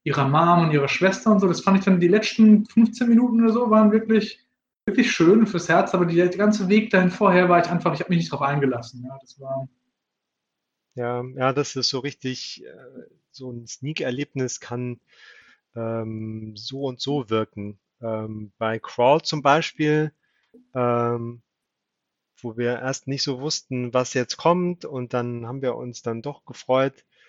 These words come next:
Speaker 2: sind halt so die, die ersten zehn, fünfzehn Minuten so ein Ratespiel,
Speaker 1: Mhm.
Speaker 2: äh, wohin sich der Film jetzt entwickelt. Ähm, und hier war halt so der, der Eröffnungstext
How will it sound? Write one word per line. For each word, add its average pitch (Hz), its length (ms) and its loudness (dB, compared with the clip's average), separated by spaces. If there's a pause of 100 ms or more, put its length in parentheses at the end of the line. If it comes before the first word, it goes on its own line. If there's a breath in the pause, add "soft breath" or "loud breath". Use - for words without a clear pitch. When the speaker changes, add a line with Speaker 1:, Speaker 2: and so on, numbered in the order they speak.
(200)
Speaker 2:
sind 127 220 -12
halt 127 160 0
so 123 120 -6
die, 117 280 -10
die 120 160 -14
ersten 139 480 -4
zehn, 147 280 -4
fünfzehn - 440 -8
Minuten 131 580 -4
so 110 180 -6
ein 104 60 -8
Ratespiel, 117 1080 -4 (320)
Speaker 1:
Mhm. 120 300 -16 (120)
Speaker 2:
äh, 117 300 -4 (100)
wohin 131 280 -8
sich 131 160 -10
der 120 140 -6
Film 131 200 -6
jetzt 123 180 -2
entwickelt. 131 760 -6 (1400 soft breath)
Ähm, 127 340 -4
und 123 220 -10
hier 156 480 2 (160)
war 127 280 -6
halt 131 260 -4
so 120 240 -6 (180)
der, 110 540 -8 (160)
der 107 520 -14 (100)
Eröffnungstext - 1120 -4